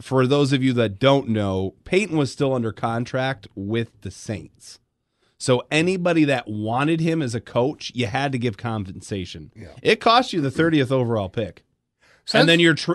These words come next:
Speaker 1: and then you're swapping picks
Speaker 2: Oh,
Speaker 1: next year.
Speaker 2: well, since I was kicking the former sixth rounder,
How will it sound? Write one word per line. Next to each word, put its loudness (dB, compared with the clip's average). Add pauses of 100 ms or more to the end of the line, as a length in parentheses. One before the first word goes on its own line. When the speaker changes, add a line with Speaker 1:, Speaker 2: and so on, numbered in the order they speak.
Speaker 1:
and 4
then 2
you're 2
swapping 0
picks -10
Speaker 2:
Oh, 2
Speaker 1:
next -8
year. -12
Speaker 2:
well, 4
since 0
I 6
was 4
kicking 0
the 0
former 4
sixth -2
rounder, 4